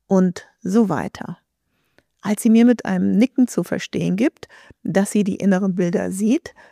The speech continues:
lade ich sie ein, dann schieb doch mal diese Fratze ein wenig nach links ins väterliche System, dann ein wenig nach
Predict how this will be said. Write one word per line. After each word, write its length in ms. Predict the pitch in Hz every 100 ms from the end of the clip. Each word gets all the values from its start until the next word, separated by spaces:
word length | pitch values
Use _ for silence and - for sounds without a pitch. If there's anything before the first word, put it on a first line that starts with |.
| _
lade 280 | - 196 202
ich 100 | 214
sie 160 | - -
ein, 260 | 202 220 - - _ _
dann 180 | 196 208
schieb 340 | - 269 -
doch 180 | - 269
mal 260 | 240 226 226
diese 300 | 208 202 196
Fratze 460 | - 196 220 254 214
ein 340 | 196 180 185 196
wenig 340 | 185 180 -
nach 280 | 196 180 - _ _ _
links 640 | 196 190 190 359 - - - _ _ _
ins 180 | 208 -
väterliche 540 | 185 190 196 208 254
System, 420 | 247 262 - 285 370 - _ _ _ _
dann 380 | - 175 185 269 359 _
ein 300 | 214 196 180
wenig 320 | 185 185 185
nach 320 | - 160 190